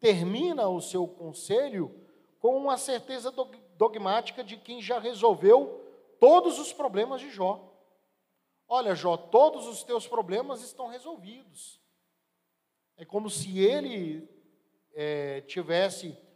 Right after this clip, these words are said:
o conhecimento e a receita de tudo. Está aqui no versículo vinte e sete.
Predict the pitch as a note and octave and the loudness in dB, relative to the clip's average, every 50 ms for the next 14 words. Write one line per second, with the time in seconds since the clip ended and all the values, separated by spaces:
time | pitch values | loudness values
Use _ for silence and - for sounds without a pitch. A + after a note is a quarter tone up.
0 | _ _ _ _ F3 G3 F#3+ F#3+ G#3+ A3+ A3+ A3 A3 G3 - - G3+ F3 F3+ G#3 | _ _ _ _ -4 -4 -4 -2 0 0 0 0 -2 -4 -6 -10 -10 -8 -8 -8
1 | B3 C4+ - C4+ A3+ G#3 A3 G#3+ G#3+ - A#3 A3+ - C#3 - D4+ - - A3 A3 | -8 -10 -10 -10 -8 -6 -6 -6 -6 -8 -10 -10 -12 -14 -14 -14 -10 -8 -6 -6
2 | G#3+ F3+ E3 - - G3 F#3 F#3 G#3+ G#3+ G#3 G#3+ G3 - - G#3 G3 - A3 G3 | -6 -6 -6 -2 0 0 0 0 -4 -2 0 0 0 0 -2 -8 -12 -12 -12 -12
3 | B3 C4 - - - F3+ D#3 D3+ D3 - - - | -12 -14 -14 -6 -4 -2 -2 -2 -2 -6 -12 -20